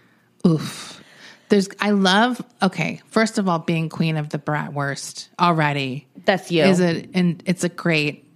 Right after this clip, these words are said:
Speaker 1: <laughs> honor.
Speaker 2: Oh, you're not queen of the Bratwurst?
Speaker 1: Uh,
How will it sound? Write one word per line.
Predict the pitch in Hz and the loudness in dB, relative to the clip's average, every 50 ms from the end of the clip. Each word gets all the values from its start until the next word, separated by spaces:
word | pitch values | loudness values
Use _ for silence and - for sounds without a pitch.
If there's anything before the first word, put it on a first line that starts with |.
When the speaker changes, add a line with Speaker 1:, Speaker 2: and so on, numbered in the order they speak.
| _ _ _ - | _ _ _ -18
Speaker 1:
<laughs> | - - - - - - | -18 -18 -14 -14 -6 -2
honor. | 185 165 151 143 147 151 151 147 - - - _ _ _ _ | -2 -2 -2 -2 -4 -6 -6 -6 -8 -12 -20 _ _ _ _
Speaker 2:
Oh, | 262 247 214 190 | 2 2 4 2
you're | 190 190 202 214 208 208 | 2 2 2 2 4 4
not | 208 202 208 208 | 2 2 0 -2
queen | - 226 208 208 | -4 -4 -4 -2
of | 214 208 | -2 -4
the | 202 202 | -6 -6
Bratwurst? | 196 208 202 196 - - 214 214 220 214 214 - - - - | -2 -2 -2 0 0 -2 -2 -2 -4 -6 -8 -12 -10 -2 0
Speaker 1:
Uh, | 247 247 240 240 240 240 233 233 233 233 226 | 2 4 4 4 4 4 2 2 2 0 -2